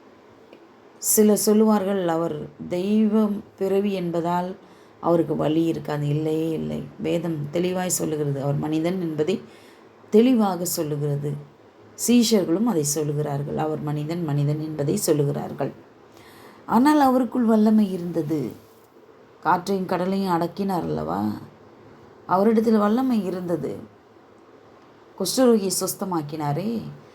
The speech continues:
அவரிடத்தில் வல்லமை இருந்தது. அவர் நினைத்திருந்தால் ஆயிரத்துக்கும் மேலான தேவதூதர்களை இறக்கி இருந்திருக்க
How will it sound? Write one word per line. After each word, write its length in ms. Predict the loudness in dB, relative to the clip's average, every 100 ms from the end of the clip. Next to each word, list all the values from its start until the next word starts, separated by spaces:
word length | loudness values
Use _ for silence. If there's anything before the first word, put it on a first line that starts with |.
| -16 -4
அவரிடத்தில் 460 | 2 4 4 4 4
வல்லமை 320 | 2 0 -2
இருந்தது. 260 | -4 -2
அவர் 180 | -2 0
நினைத்திருந்தால் 680 | 0 2 0 -2 0 0 -2 -6 -20 -20 _ -6
ஆயிரத்துக்கும் 760 | 0 2 2 0 -4 -6 -6 -4
மேலான 680 | -2 0 2 2 2 2 0 -2 -6 -6
தேவதூதர்களை 600 | 0 0 2 -2 2 2 4
இறக்கி 560 | 2 2 -8 -10 -2
இருந்திருக்க 580 | 0 0 0 -2 -4 -8